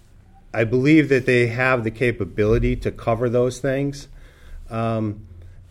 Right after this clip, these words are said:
as to, I think, what you alluded to, the appeals process, um, you know, it would be my desire that the work of the district attorney's office be done within house. That is a difficult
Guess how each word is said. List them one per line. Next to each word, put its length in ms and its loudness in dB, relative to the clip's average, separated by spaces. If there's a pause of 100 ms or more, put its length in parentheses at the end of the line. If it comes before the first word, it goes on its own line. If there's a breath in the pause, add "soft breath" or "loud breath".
(120)
as 300 4
to, 380 4
I 140 0
think, 280 2
what 260 2
you 100 4
alluded 360 4
to, 160 0
the 140 0
appeals 420 0
process, 720 -2 (520 soft breath)
um, 580 -4 (840)
you 120 2
know, 280 2 (520)
it 120 6
would 260 4
be 220 4
my 220 4
desire 920 -2
that 260 -6
the 60 -4
work 320 2
of 120 -4
the 100 0
district 420 -4
attorney's 480 -4
office 560 -8
be 360 -4
done 560 -4
within 720 -2 (240)
house. 500 -12 (1000 soft breath)
That 480 2
is 220 6
a 80 4
difficult 1200 -2